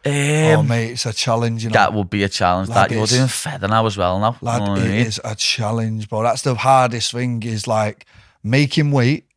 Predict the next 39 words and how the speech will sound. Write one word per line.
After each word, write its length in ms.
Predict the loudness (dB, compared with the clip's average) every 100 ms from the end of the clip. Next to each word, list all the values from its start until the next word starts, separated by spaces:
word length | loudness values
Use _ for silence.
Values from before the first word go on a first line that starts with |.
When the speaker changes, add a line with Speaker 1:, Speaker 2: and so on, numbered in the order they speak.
| _ -14
Speaker 2:
'cause 140 | 0
I'm 160 | 2 4
not 140 | 0
a 20 | -2
small 300 | -2 -2 0
guy 180 | 0
either. 400 | 0 2 2 2 2
Like, 380 | 0 -2 -8 -2
I'll 120 | 0
be 120 | 2
about 300 | 2 2 0
seventy-five, 1120 | 0 0 0 0 -2 -4 -6 -6 -4 0 0 0
seventy-six 640 | -2 -2 -2 -4 -4 -8
key, 380 | -2 0 0 -2 _ _ _ _ _ _ _ _
four 340 | -6 0 2 2
weeks 240 | 0 0
out. 320 | 2 2 -2 _
Speaker 1:
Yeah. 260 | 0 2 0 -4
Speaker 2:
And 100 | -4
then 120 | -2 -2
that's 280 | -4 -6
a 40 | -6
ten 240 | -2 -2
key 200 | -2 0 0
in 60 |
it 120 | -2 -4
from 160 | -4
there. 300 | 0 0 0 -2
And 120 | -4
I'm 240 | -4 -2
ripped, 300 | 0 0 0
bro, 300 | 0 2 2 2
at 160 | 2 6
that. 260 | 4 4 2
And 100 | 4
I'm 60 |
Speaker 1:
Yeah. 200 | 6 6
Speaker 2:
thinking, 240 | 4 -2 -8
"Fuck." 420 | -10 -6 -6